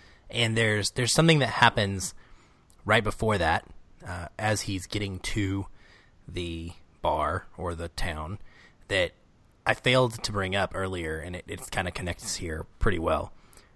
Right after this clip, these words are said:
And I wanted to see if you caught this. So when he lands,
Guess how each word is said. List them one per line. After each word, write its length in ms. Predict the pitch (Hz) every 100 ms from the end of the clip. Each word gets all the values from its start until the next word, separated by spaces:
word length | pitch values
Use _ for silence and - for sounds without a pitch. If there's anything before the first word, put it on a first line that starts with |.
| -
And 80 | 98
I 40 | 95
wanted 180 | 117
to 40 | 113
see 120 | -
if 100 | 107
you 60 | -
caught 220 | 87 -
this. 300 | - - - - - - - - - -
So 460 | - - 113 110 104 - -
when 160 | - 110
he 200 | 113 151
lands, 640 | 143 101 87 101 - -